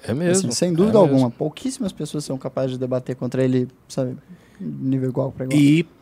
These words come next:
Speaker 1: professor da Academia M B L
Speaker 2: É, ele
Speaker 1: de
Speaker 2: de
Speaker 1: arte
Speaker 2: arte do
Speaker 1: do
Speaker 2: debate.
Speaker 1: debate.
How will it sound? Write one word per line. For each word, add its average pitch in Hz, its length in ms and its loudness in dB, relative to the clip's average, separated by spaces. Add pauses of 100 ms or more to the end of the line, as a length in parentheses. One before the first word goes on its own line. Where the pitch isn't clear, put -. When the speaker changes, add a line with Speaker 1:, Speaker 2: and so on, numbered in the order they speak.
(120)
Speaker 1:
professor 220 760 6
da 220 100 6
Academia 180 680 0
M 180 120 -6
B 180 120 -2
L 170 240 8
Speaker 2:
É, - 60 6
ele - 220 2
Speaker 1:
de 185 120 0
Speaker 2:
de - 80 6
Speaker 1:
arte 226 100 10
Speaker 2:
arte 214 460 6
do 208 80 0
Speaker 1:
do 240 80 2
Speaker 2:
debate. 262 80 6
Speaker 1:
debate. 175 340 6